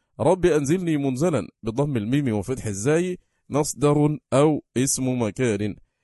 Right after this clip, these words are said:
وبفتح الميم وكسر الزاي، مكان النزول، مباركا ذلك الإنزال أو المكان، وأنت خير المنزلين، ما ذكر.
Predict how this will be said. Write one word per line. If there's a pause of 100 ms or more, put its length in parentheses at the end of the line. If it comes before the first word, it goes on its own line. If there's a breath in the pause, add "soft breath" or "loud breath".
(140)
وبفتح
الميم (140)
وكسر
الزاي،
مكان
النزول، (580)
مباركا (120)
ذلك
الإنزال (100)
أو
المكان،
وأنت
خير
المنزلين، (540)
ما
ذكر.